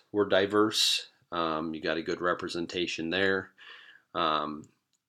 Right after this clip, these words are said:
they had Marlee Matlin, who she, uh, she presented a couple awards, um, using sign language and had an interpreter there.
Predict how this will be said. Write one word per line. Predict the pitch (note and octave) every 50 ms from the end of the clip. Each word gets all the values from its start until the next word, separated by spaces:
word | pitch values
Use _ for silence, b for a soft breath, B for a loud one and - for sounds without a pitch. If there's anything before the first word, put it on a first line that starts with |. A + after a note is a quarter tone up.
| _ _ -
they | D#2+ F2+ F2 F2 F2+ F2 F2
had | D#2 D2 F2+ F2 E2+ E2+ E2+ D#2+ D#2 D#2+ D#2+ D#2+
Marlee | E2+ F2 F2+ F2+ E2+ E2+ E2
Matlin, | E2+ E2+ F#2 G#2 - - A2 A2 A2 A2 A2 - -
who | - G2 F#2 F2+ F2 E2+ E2 D#2+ D#2+ E2 E2 _ _ _ _ _ _ _ _ _ _ _ _ - - _ _ _ _ _ - -
she, | - - - - A2 G#2 G2+ F#2+ F#2+ F#2 F#2 G2 F#2+ - _ _ - - -
uh, | F2 F2 - F2+ F2+ F2+ - - - F#2 G2 - _ _ _ _ _ _ _ _ _ _ _ _ _ _ _ _ _ _ -
she | - - - G#2 F#2+ F2+ - D#2+ - _ _ _ _ -
presented | G#2+ G2+ F#2 F#2 F2 E2+ - G2 F2+ E2+ E2 E2 D#2+ - _ -
a | - -
couple | - G2 E2+ E2 - E2 E2 E2
awards, | E2 E2 E2 E2 E2 E2+ E2+ - - - - - - B B B B B B B B -
um, | - F2+ E2+ E2 D#2+ D#2 - D2+ - - - _ _ _ _ -
using | F2+ F#2+ F#2 F#2 F2 F#2 F2+ E2+
sign | E2 - G#2 F#2+ G2 G2+ G2+
language | G2+ G2+ G2+ G2+ G#2 G#2 G#2+ G#2+ G#2+ - -
and | F2 E2
had | - F2+ E2+ E2+
an | F2 E2+
interpreter | D#2 E2 E2 - G#2 G2+ - G#2 G2 G2+ G2 G2 G2
there. | F#2+ F#2+ F#2+ F#2+ G2 G2